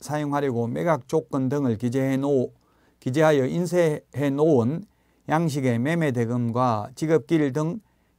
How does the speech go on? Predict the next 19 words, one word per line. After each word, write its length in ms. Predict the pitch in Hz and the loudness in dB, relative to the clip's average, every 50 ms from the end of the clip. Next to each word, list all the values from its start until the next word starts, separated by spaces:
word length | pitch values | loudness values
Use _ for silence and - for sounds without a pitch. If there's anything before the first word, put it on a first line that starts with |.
| - | -6
해당 260 | 139 135 147 156 160 | -2 0 0 0 0
사항을 300 | 147 139 165 160 147 127 | 0 -2 -2 -2 -2 -2
기재한 420 | 113 127 120 131 131 127 123 117 107 | -2 -4 -2 -2 -2 0 0 -2 -4
분양계약서는 1000 | 120 165 170 165 147 131 117 117 120 113 - - 127 120 131 147 139 110 98 92 _ _ _ _ _ _ _ - | -4 -4 -2 -2 -2 0 0 0 -2 -2 -4 -4 -2 -2 0 0 0 -2 -4 -6 _ _ _ _ _ _ _ -4
양도, 440 | 123 117 117 123 131 135 151 160 143 | -2 0 2 2 2 4 4 4 4
알선 360 | 127 120 120 - 160 151 143 | 4 2 0 -2 -2 -2 -2
등이 200 | 139 143 143 127 | -2 0 -2 -2
금지된 580 | 107 113 113 117 120 120 123 156 175 185 - 196 _ _ _ _ _ _ _ _ - | -2 -2 -2 -2 -2 0 0 0 0 0 -4 -12 _ _ _ _ _ _ _ _ -10
부동산의 800 | - 135 135 156 151 151 143 123 139 127 123 131 156 160 131 117 - | -6 -2 0 0 0 0 -2 0 0 0 2 2 2 2 2 0 -2
분양 600 | - 160 175 170 160 147 135 120 110 110 - 131 - | -2 -2 -2 0 0 0 0 -2 -2 -4 -8 -8 -4
등과 640 | 156 170 175 170 151 151 139 127 117 113 110 110 | -2 -2 0 2 2 2 4 2 2 0 -2 -4
관련 300 | - 143 156 165 156 143 | 0 2 2 2 2 2
있는 280 | 127 120 123 139 160 156 | 0 0 0 0 -2 -2
증세에 440 | 120 123 120 120 113 139 143 139 120 | -2 -2 -2 -2 0 0 0 0 0
해당하지 440 | 110 120 123 123 127 143 135 117 110 | 0 0 0 0 0 0 -2 -2 -4
않는다. 480 | 104 107 113 120 110 104 104 104 110 _ _ - - - _ _ _ | -4 -4 -4 -4 -4 -4 -6 -8 -10 _ _ -20 -20 -20 _ _ _
따라서 320 | - 151 160 160 139 - 135 | 0 2 2 2 2 0 -2
이것을 360 | 131 147 156 151 160 139 120 | 0 0 0 0 0 -2 -2
중개도 640 | - 127 135 135 143 139 127 135 170 180 185 190 | -4 -4 -2 0 0 0 2 2 2 2 0 0